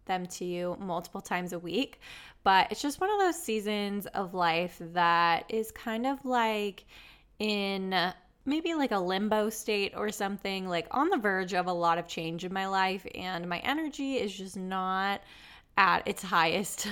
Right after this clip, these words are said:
<laughs> point. Particularly this week, I feel like I've got a lot of things that are really exciting, but also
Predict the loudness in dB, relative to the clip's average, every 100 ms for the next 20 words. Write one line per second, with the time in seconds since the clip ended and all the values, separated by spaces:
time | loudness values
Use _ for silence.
0 | -10 -16 -16 -12 -12 -14 -16 -20 -20 _
1 | -18 -16 -12 -6 0 2 4 4 6 4
2 | 6 4 2 2 0 0 -2 0 0 2
3 | 2 2 0 -2 2 2 2 4 4 4
4 | -2 -4 -4 -4 -2 -2 0 0 -2 -4
5 | -2 0 2 -2 -2 -2 -6 -12 -20 -2
6 | -2 4 4 4 4 4 4 4 2